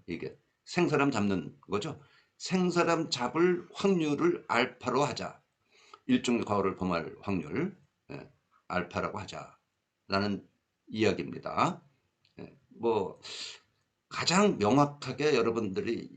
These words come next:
예로 설명을 하자면, 가장 명확하게 여러분들이 이해할 수 있는 예가 아닌가 싶습니다. A가 진짜 범인이야. 에이치 제로가 맞아. 아, 미안합니다. A가 범인이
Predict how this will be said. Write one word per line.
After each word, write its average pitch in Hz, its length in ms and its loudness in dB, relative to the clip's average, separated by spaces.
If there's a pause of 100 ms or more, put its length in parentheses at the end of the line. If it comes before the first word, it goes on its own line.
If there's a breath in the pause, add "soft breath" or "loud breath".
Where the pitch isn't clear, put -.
예로 151 880 4
설명을 143 560 0
하자면, 117 560 -4
가장 165 420 -4
명확하게 123 520 -2
여러분들이 110 420 -4
이해할 104 420 2
수 - 120 -10
있는 98 320 -4
예가 101 340 2
아닌가 87 480 -6
싶습니다. - 560 -10 (420 soft breath)
A가 139 240 8
진짜 139 360 6
범인이야. 113 460 4 (320)
에이치 135 260 4
제로가 127 240 0
맞아. 95 360 -6 (1000)
아, 90 220 4
미안합니다. - 420 -6 (800 soft breath)
A가 147 320 8
범인이 131 380 8